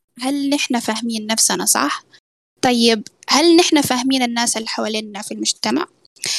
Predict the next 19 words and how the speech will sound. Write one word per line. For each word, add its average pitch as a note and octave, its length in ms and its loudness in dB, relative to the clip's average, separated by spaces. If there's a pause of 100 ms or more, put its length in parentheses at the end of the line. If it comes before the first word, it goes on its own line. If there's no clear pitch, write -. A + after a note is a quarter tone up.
(340)
آه، A#3 300 4
في C#4+ 160 4
محاولة E4 420 6
إن D#4 100 6
إحنا C#4 240 0
نفهم C4 300 -6
نفسنا A3 580 -6
ونفهم A#3 460 -6
الناس A#3+ 340 -2
اللي B3 100 -6
حوالينا A3 460 -4
في - 100 -8
المجتمع A3 580 -4
عشان A3+ 260 0
نقدر B3+ 300 2
نتعامل A3 560 0
معاهم G#3 400 0
بطريقة A3 640 0
سلسة. A#3+ 500 4